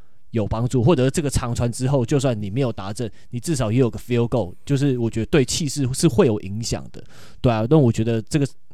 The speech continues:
对，反正总而言之说，在这个 first down，这，然后在这种状况下尝试这一球，呃，是没有不行，是 OK 啦，虽然是，是合理的选择，就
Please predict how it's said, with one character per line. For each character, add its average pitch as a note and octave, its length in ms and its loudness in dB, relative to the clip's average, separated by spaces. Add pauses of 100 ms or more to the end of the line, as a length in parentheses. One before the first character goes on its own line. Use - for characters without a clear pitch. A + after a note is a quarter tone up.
(160)
对， B2+ 120 0
反 A#2 140 -4
正 D#3+ 80 2
总 A#2 160 0
而 G#2+ 80 -4
言 A2 100 -6
之 B2+ 140 -2
说， C3 280 -2
在 D3+ 160 -2
这 D3 120 -4
个 B2+ 40 -2
first - 260 0
down， - 180 -2
这， C#3 120 -2 (260)
然 A#2 120 -6
后 C3 140 0
在 C3+ 120 2
这 D3+ 120 -2
种 G2+ 100 -2
状 A#2 180 0
况 A2+ 240 -4
下 A#2+ 160 -4 (280)
尝 C#3 180 2
试 E3+ 160 0
这 D#3+ 120 2
一 D#3 40 2
球， G#2+ 340 -2 (500)
呃， G#2 320 -4
是 - 120 -4
没 D3 120 4
有 A2+ 100 4
不 D3+ 100 0
行， A#2 240 -4
是 D3+ 180 0
OK C#3 400 0
啦， A2 180 -2
虽 - 140 2
然 D#3 80 6
是， D3+ 120 -4
是 - 140 2
合 C3+ 180 2
理 C3+ 180 0 (220)
的 A2 160 -4
选 G2 240 -4
择， F2 240 -12
就 C#3+ 180 -4